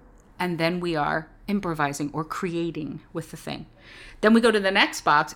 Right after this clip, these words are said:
and we start the process again. What happens first? Rote. Something by rote. Then we're going to decode something that's familiar.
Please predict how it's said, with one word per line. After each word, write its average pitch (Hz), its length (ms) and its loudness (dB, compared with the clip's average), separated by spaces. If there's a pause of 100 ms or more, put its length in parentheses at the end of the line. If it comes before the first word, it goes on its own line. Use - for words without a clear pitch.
and 214 60 0
we 214 60 0
start 208 180 0
the 208 60 -8
process 180 400 0
again. 202 460 0 (280)
What 156 160 0
happens 180 360 -2
first? - 480 -2 (640)
Rote. 147 500 -4 (460)
Something 147 340 -10
by 147 160 -2
rote. 151 380 -4 (540)
Then 160 200 0
we're 165 120 0
going 147 200 -2
to 175 100 -4
decode 170 360 -6
something 147 240 -6
that's 156 200 -6
familiar. 202 580 -4